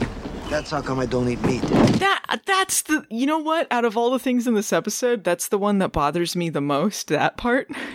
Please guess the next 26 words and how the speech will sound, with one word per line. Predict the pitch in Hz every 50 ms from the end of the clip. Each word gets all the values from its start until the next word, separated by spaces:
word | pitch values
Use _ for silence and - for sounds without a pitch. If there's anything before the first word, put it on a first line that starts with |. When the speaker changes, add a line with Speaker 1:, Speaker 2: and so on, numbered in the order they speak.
| - -
Speaker 2:
He | 196 202 190
said, | - - 202 190 160
"That's | 151 185 185 - -
how | 202 214 196
come | - - 208 175 170
I | 156
don't | 160 151 160 151 143 -
eat | 151 151 - -
meat." | 147 156 156 127 117 - - - - - - - - - _ _ _ _ _ _
Implying | - 220 208 226 - - 190 196 208 202 190 190
that | 190 170 -
he's, | 175 190 196 180 185 - 180
like, | 170 165 156 - - - -
been | 196 185 175
a | 165
vegetarian | 151 175 165 156 160 151 - - 196 175 190 214 202 165 143 143 151
f-, | 143 - -
this | - 160 165 -
whole | - 214 156 156
time, | - - 185 185 214 185 151 139 139 -
and, | - 156 151 - 165
but | 170 170 170 -
he's | 190 214 196 190 -
talked | - - 196 202 277 - -
about, | 254 226 190 180 - -
like, | 180 175 165 160 147 -